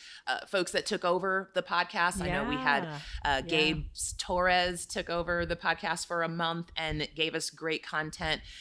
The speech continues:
Speaker 1: Keena Reed took over the podcast for a month, gave us great content. We were able to pay, give a little stipend to all of our Black and brown guests who came on. So I, I just think we did some really great things.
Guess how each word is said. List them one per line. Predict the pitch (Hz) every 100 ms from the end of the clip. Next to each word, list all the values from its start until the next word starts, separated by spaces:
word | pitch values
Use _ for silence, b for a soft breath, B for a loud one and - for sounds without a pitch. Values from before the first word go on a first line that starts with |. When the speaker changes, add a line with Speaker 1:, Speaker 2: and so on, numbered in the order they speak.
| B
Speaker 1:
Keena | - 185 151 139
Reed | 160 185 175
took | - 196
over | 170 165
the | 165
podcast | - 156 156 165 156 160
for | 160 156
a |
month, | 156 156 160
gave | 151 147
us | 156
great | - 151 -
content. | - 151 156 165 151 B B B
We | 170
were | 160 -
able | 160 160 151 - 156
to | 139 131 127 -
pay, | - 185 185 185
give | 170 151
a |
little | 151 156 156
stipend | - - 139 165 175 175 175 -
to | - 156
all | 135 151
of | 165 151
our | 147 143 143
Black | 151 143 156
and | 151
brown | 151 139 139
guests | 143 143 - -
who | 147
came | - 160 156
on. | 151 151 156
So | 220 190 -
I, | 165 214
I |
just | 208 269 -
think | 247
we | 240
did | 202 196
some | 196
really | 185 185
great | 175 175 -
things. | 180 180 175